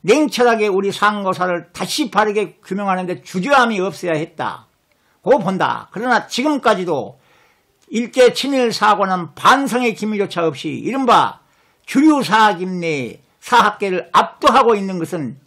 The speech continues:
그것이 현실이란 것을 우리는 바르게 인식해야 된다.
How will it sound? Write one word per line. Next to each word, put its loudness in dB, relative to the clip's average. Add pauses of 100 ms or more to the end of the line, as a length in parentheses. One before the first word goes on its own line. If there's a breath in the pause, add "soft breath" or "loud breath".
(460)
그것이 0
현실이란 0
것을 -4
우리는 -4
바르게 2
인식해야 -2
된다. -14